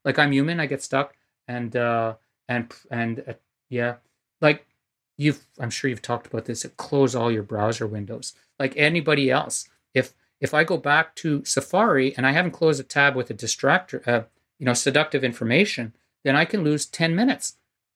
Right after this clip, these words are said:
But with, again, because I time track it, it, I, I kind of pay the price. So it does, it does help. But I do, you know, I've, I've, it, my attention is limited, like everybody else. I get, you know, I'm susceptible to all these, uh, all these issues. Um,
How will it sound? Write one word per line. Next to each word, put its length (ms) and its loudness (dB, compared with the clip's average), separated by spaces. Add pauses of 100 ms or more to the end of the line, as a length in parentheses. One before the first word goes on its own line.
(480)
But 160 4
with, 300 4
again, 300 4
because 280 0
I 80 4
time 380 0
track 380 2
it, 220 -4 (480)
it, 220 0 (180)
I, 200 2 (260)
I 80 4
kind 200 -2
of 100 -4
pay 160 6
the 80 2
price. 340 0
So 120 2
it 100 0
does, 380 2
it 60 -18
does 220 0
help. 220 -6 (240)
But 120 2
I 80 4
do, 380 0 (240)
you 80 2
know, 160 4
I've, 240 0 (120)
I've, 340 -6 (200)
it, 160 -6
my 120 4
attention 360 -2
is 120 -6
limited, 340 -2
like 160 -6
everybody 380 -4
else. 200 -6
I 60 -6
get, 180 -14 (540)
you 60 0
know, 40 4
I'm 60 4
susceptible 680 0
to 100 -6
all 140 2
these, 380 0
uh, 360 0 (120)
all 100 -2
these 180 -4
issues. 420 -6 (320)
Um, 260 2